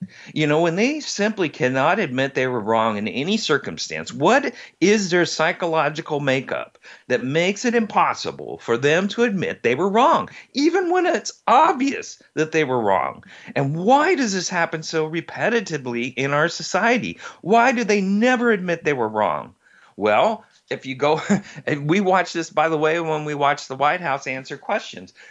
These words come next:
that's what they do. They defer, they defer, they defer. No accountability ever, ever. As a matter of fact, that's the one thing that keeps politicians alive, is the fact that they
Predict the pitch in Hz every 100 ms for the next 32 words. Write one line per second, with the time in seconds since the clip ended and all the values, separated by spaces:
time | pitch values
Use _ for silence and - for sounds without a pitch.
0 | _ 104 135 143 139 160 165 180 180 226
1 | 269 - 104 202 117 - 131 131 147 139
2 | 120 - 143 147 143 147 147 180 147 110
3 | - - 123 143 185 180 196 175 165 160
4 | 160 160 165 - _ _ - 156 175 147
5 | 90 - - _ _ - 254 269 208 131
6 | 135 - _ _ - - _ _ - 131
7 | 151 196 208 226 214 220 220 214 226 240
8 | 233 214 208 208 214 202 - - - -
9 | 185 196 196 220 208 202 202 185 196 226
10 | 208 147 127 113 123 156 156 160 135 143
11 | 143